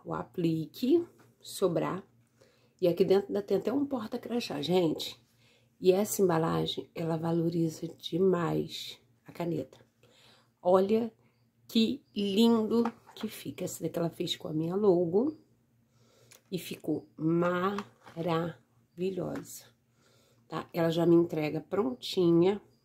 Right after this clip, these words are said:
desse jeitinho que vocês estão vendo aqui, ó. E eu só embalo.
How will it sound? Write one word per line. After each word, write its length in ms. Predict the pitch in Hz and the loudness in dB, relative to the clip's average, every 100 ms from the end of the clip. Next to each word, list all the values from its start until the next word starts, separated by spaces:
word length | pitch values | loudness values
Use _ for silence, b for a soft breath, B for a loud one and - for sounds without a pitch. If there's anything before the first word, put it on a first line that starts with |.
| - - | -20 -12
desse 280 | 190 262 320 | -4 -4 -2
jeitinho 400 | 277 285 - 220 | 2 2 2 0
que 80 | 180 | 0
vocês 160 | - 170 | -2 -6
estão 200 | - 170 | -6 -6
vendo 280 | 151 143 | -6 -6
aqui, 400 | 160 - - 175 - | -8 -12 -12 -10 -10
ó. 60 | - _ _ _ _ - b b b 117 b _ _ _ _ _ _ _ _ _ _ _ _ _ _ _ _ _ _ _ | -14 _ _ _ _ -20 b b b _ b _ _ _ _ _ _ _ _ _ _ _ _ _ _ _ _ _ _ _
E 120 | 175 | 2
eu 120 | 180 170 | 4 4
só 280 | - 180 | 0 0
embalo. 400 | 190 208 - - | 0 0 -4 -8